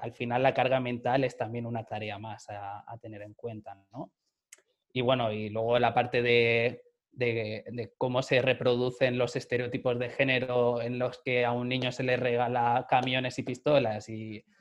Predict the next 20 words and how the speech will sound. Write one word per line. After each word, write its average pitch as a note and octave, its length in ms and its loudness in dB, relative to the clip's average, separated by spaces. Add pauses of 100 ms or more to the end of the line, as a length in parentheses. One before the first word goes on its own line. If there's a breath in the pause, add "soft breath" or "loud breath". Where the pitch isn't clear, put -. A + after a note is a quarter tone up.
(160 loud breath)
a A#2+ 160 0
una B2 320 2
niña C3 320 4
se - 100 -8
le A2 100 -2
regalan A2+ 440 -2
carritos B2 560 -2
de A#2 100 0
bebé, B2+ 400 6
bebés B2 540 4
y, A2 280 -6
y G#2+ 140 -10
cosas B2 260 -6
que A#2+ 120 -4
tienen B2 240 -6
que A#2+ 80 0
ver A#2+ 120 -2
con A#2 140 -6
los A#2+ 140 -4
cuidados, A#2+ 520 0